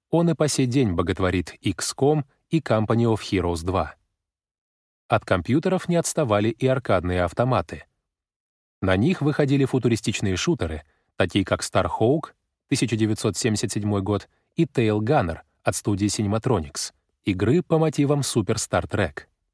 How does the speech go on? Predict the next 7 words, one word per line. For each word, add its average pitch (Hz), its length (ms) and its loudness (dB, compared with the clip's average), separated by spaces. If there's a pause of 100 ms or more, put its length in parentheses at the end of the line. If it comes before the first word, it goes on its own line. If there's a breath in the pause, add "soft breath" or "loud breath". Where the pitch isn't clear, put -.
(120)
выпущенной 151 640 2
в - 80 -10
тысяча 127 340 0
девятьсот 117 480 0
семьдесят 92 480 -2
девятом 85 420 -2
году. 85 340 -2